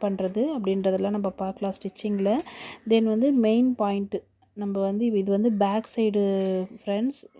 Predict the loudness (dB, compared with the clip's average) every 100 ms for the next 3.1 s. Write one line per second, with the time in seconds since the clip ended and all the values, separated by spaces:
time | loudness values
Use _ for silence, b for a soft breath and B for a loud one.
0 | -10 -6 -2 0 -2 -4 -2 0 0 0
1 | 0 0 0 -2 -2 0 2 2 2 2
2 | 2 2 0 0 0 -2 -2 -6 -6 -8